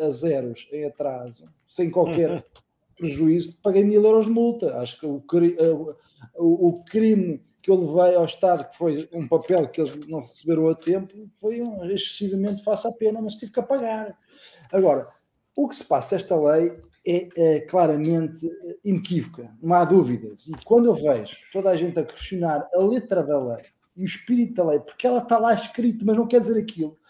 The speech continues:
Speaker 1: eu normalmente a analogia legal faz ao contrário, é quando não está escrito, mas presume-se que esteja, chama-se a leitura extensiva da lei.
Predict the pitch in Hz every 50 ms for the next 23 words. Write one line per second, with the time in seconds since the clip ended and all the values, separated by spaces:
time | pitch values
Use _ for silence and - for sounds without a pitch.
0 | _ _ _ - 175 185 196 196 196 196 196 208 220 202 - 185 185 185 190 180
1 | 175 139 135 151 139 147 156 143 135 151 160 160 160 - 180 170 - 185 175 -
2 | 190 196 190 185 175 160 147 143 139 131 120 _ _ _ - 143 131 - - 214
3 | 202 196 190 190 175 175 185 180 175 175 - - - - 185 202 208 - - -
4 | _ _ _ _ _ _ _ _ _ _ _ _ _ _ _ _ _ _ - 170
5 | 190 196 185 - - - _ _ _ _ _ _ _ _ _ _ _ _ _ _
6 | - 170 151 135 202 240 220 - - - - - - - 202 185 180 156 165 160
7 | - 175 170 160 - - 180 170 165 170 170 156 151 151 143 143 - 185 185 190
8 | 180 - 202 208 214 - - - - 196 190 170 - - 190 185 165 175 175 165
9 | 185 180 175 156 143 135 127 123